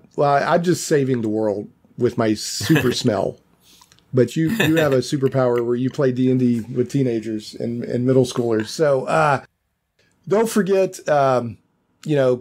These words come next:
Speaker 1: uh, Chris is out there doing his own thing with very cool art. So keep an eye out for that.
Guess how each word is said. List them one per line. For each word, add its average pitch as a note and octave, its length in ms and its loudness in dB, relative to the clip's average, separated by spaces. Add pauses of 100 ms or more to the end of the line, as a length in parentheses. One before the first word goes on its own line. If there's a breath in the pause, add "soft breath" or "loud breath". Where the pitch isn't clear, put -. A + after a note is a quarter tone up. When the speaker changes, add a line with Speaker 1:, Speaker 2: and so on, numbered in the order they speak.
(100)
Speaker 1:
uh, - 180 0
Chris F#3 260 -2
is E3 120 0
out D#3 160 2
there D#3 120 0
doing C#3+ 220 0
his C3+ 120 0
own C#3 160 0
thing C3+ 360 0
with A#2 220 -6
very C#3 260 2
cool C3+ 280 -2
art. C3+ 480 0
So - 200 -8
keep C3 220 -2
an B2 80 -2
eye A#2 120 -2
out - 200 -4
for A2+ 100 -6
that. C3 640 0